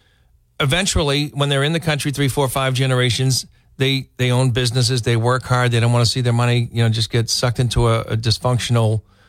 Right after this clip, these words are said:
uh, you know, irresponsible government. They, they become conservatives.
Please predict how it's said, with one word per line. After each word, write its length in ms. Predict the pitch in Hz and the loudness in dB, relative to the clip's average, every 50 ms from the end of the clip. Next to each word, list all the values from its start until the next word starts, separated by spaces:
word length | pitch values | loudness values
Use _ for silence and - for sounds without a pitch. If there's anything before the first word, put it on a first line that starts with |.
| _ _ _ _ | _ _ _ _
uh, 360 | - 113 113 110 113 120 117 117 | -2 0 0 0 0 -4 -4 -6
you 260 | - - 117 - 123 120 | -8 -10 -6 -2 0 0
know, 80 | 117 | 2
irresponsible 540 | 113 120 120 123 - - 120 123 110 113 110 | 2 2 2 0 0 0 0 0 0 0 0
government. 240 | 107 135 160 139 117 | 0 0 0 0 0
They, 80 | 123 127 - | 0 -2 -2
they 80 | - 143 | -2 -2
become 440 | 139 135 127 - - 165 160 151 135 | -2 -2 -2 -2 -2 0 0 0 0
conservatives. 760 | - - 127 120 - 160 190 240 - 95 92 - - - - | 0 0 0 2 2 0 0 0 -2 -4 -4 -4 -6 -6 -8